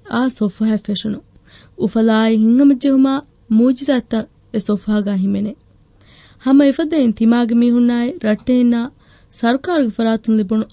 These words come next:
އަނިޔާތައް ވެސް އެ ސޮފްވާގައި ހިމެނެ. ނަމަވެސް މަރުވުމަށް ފަހު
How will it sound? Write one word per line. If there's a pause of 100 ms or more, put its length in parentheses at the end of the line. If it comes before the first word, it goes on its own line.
އަނިޔާތައް
ވެސް (140)
އެ
ސޮފްވާގައި
ހިމެނެ. (1000)
ނަމަވެސް
މަރުވުމަށް
ފަހު